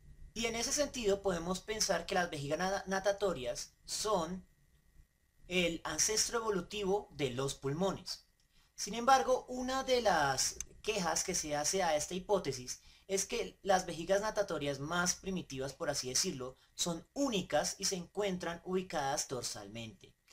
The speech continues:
Sin embargo, esto tiene sus peros. Las vejigas natatorias no son tan únicas como podríamos llegar a esperar. Una vejiga natatoria consta de dos lóbulos,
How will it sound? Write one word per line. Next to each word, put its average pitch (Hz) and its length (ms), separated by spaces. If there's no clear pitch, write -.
Sin 294 400
embargo, 139 680
esto 170 720
tiene 233 300
sus 208 200
peros. - 540
Las 220 240
vejigas 247 400
natatorias 185 840
no 190 180
son 233 280
tan 208 320
únicas 175 640
como 180 320
podríamos 175 500
llegar 139 280
a 127 60
esperar. 117 520
Una 233 160
vejiga 233 240
natatoria 202 580
consta 226 400
de 190 140
dos 151 240
lóbulos, 127 640